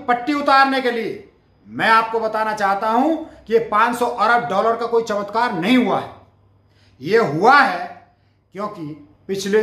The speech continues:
दो महीने से लॉकडाउन लगातार चला रहा है और इस बीच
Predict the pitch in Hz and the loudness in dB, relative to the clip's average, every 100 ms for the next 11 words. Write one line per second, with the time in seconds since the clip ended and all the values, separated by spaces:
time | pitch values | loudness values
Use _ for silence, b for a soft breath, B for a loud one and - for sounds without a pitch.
0 | 214 - 202 226 220 220 214 208 220 147 | 0 0 2 4 2 -2 -4 -4 -4 -6
1 | 120 127 185 202 156 202 226 185 110 117 | -8 -2 -2 -2 -4 -6 -6 -10 -16 -6
2 | 165 208 214 226 214 196 185 170 170 131 | 0 0 2 0 0 -2 -2 -2 -4 -6
3 | 120 _ _ _ _ _ _ _ _ _ | -12 _ _ _ _ _ _ _ _ _
4 | - 156 151 - 165 196 - | -14 -10 -10 -4 -2 -2 -4